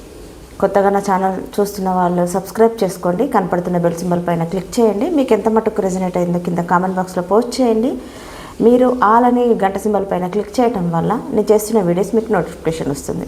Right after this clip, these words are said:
ఓకేనా? లైక్ ఇవ్వటం మాత్రం మర్చిపోకండి. షేర్ చేయండి. మీరు షేర్ చేయటం వల్ల, లైక్ ఇవ్వటం వల్ల పాజిటివ్ ఎనర్జీని క్లెయిమ్ చేసుకునే వాళ్ళు అవుతారు. ఓకే,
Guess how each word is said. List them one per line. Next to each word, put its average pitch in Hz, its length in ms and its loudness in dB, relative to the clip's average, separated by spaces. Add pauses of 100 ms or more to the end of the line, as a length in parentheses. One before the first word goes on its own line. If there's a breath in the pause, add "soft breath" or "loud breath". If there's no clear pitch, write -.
(140)
ఓకేనా? 330 360 2 (280)
లైక్ 180 200 2
ఇవ్వటం 180 300 0
మాత్రం 180 380 0
మర్చిపోకండి. 214 760 0 (100)
షేర్ 180 280 2
చేయండి. 220 460 2 (640 loud breath)
మీరు 226 960 6
షేర్ 226 360 4
చేయటం 220 260 0
వల్ల, 214 180 2
లైక్ 190 260 -2
ఇవ్వటం 185 300 -4
వల్ల 185 160 0
పాజిటివ్ 185 420 -2
ఎనర్జీని 175 360 0
క్లెయిమ్ 180 320 2
చేసుకునే 160 280 -2
వాళ్ళు 247 200 0
అవుతారు. 143 440 -4
ఓకే, 508 320 0